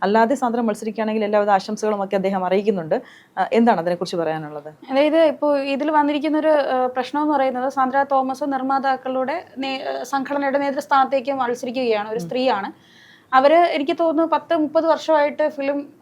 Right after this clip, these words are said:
Speaker 2: നിർമ്മാണ പ്രവർത്തനങ്ങളുമായി ബന്ധപ്പെട്ട് ജോലി ചെയ്യുന്ന ഒരു വ്യക്തിയാണ്. അവര് അവരുടെ കുടുംബവും ആയിട്ടൊക്കെ ജോലി ചെയ്യും. അത് ഈ ഫ്രൈഡേ ഫിലിം ഹോംസ് എന്ന് പറയുന്നത് സാന്ദ്ര തോമസും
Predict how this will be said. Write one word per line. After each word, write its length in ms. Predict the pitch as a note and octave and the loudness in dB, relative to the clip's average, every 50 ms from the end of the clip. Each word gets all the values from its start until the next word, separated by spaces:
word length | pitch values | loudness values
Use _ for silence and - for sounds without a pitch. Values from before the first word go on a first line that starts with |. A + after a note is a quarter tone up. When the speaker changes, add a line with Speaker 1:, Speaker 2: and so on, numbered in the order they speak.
| - | -4
Speaker 2:
നിർമ്മാണ 600 | B3+ B3+ C4 B3+ C4 C4 C#4+ C#4+ C#4+ C#4+ D4 D4 - | 0 0 0 0 2 2 4 4 4 2 0 -2 -2
പ്രവർത്തനങ്ങളുമായി 560 | C#4+ C#4 C4+ B3+ C4 C#4 C#4 C4+ C4+ C4+ C#4 | -2 0 0 0 -2 -4 -4 -2 -2 -2 -2
ബന്ധപ്പെട്ട് 520 | C4 B3+ B3+ B3+ B3+ C4 B3 C4+ B3+ B3+ C4+ | -2 -2 -4 -4 -4 -4 -4 -4 -4 -2 -2
ജോലി 300 | B3+ B3+ B3 B3+ B3+ C4 | 0 2 4 4 4 2
ചെയ്യുന്ന 340 | B3+ C4 B3+ B3+ B3+ C4 C4 | 2 0 0 0 0 0 0
ഒരു 80 | C4 | 0
വ്യക്തിയാണ്. 480 | A#3+ A#3+ A#3+ - A#3+ G#3+ G3 F#3+ G3 - - - | 0 0 -2 -2 -4 -4 -4 -4 -8 -14 -14 -8
അവര് 240 | B3+ A3 A#3 B3 D4+ | -4 -2 0 0 -2
അവരുടെ 460 | E4 C#4 C4 A#3+ A#3 B3 B3+ B3+ - - A#3 - | -2 -4 -6 -6 -6 -6 -6 -6 -8 -12 -10 -8
കുടുംബവും 460 | A#3+ A#3+ A#3 B3 B3+ C#4+ D#4 - - | -6 -4 -2 -2 -4 -4 -6 -8 -8
ആയിട്ടൊക്കെ 480 | A#3+ B3 A#3+ A#3+ A3+ A3+ A#3+ A#3+ - - C#3+ D3 - - - | -8 -8 -6 -8 -8 -6 -6 -6 -6 -8 -12 -14 -14 -12 -8
ജോലി 180 | A3 A3+ A3 | -6 -6 -6
ചെയ്യും. 180 | G#3 A3 A3+ A#3 | -4 -2 -2 -2
അത് 80 | B3 - - - - | -2 -2 -6 -8 -10
ഈ 240 | - A#3 B3 C4 C4 | -10 -8 -6 -8 -6
ഫ്രൈഡേ 460 | B3+ C4 B3 B3 C4 B3 D4 D#4+ D#4 - | -2 -2 0 0 0 0 -2 -2 -2 -6
ഫിലിം 160 | C#4 C#4+ C#4+ | -8 -6 -4
ഹോംസ് 320 | C4+ C#4 C#4 C4+ B3+ - | -2 -2 -2 -4 -4 -6
എന്ന് 100 | C4 C#4+ | -8 -6
പറയുന്നത് 400 | C#4 C4 C4 C4+ C4 C4 C4 D#4 - - _ - - - _ _ _ - | -4 -4 -4 -4 -6 -6 -8 -8 -10 -12 _ -20 -20 -20 _ _ _ 0
സാന്ദ്ര 420 | - C4+ B3+ C4 C4 C4+ D4+ D#4+ D#4 | 2 4 4 4 4 2 2 2 2
തോമസും 380 | D4 C#4+ C4+ C4+ C4+ - D4+ | 2 0 0 0 -4 -8 -10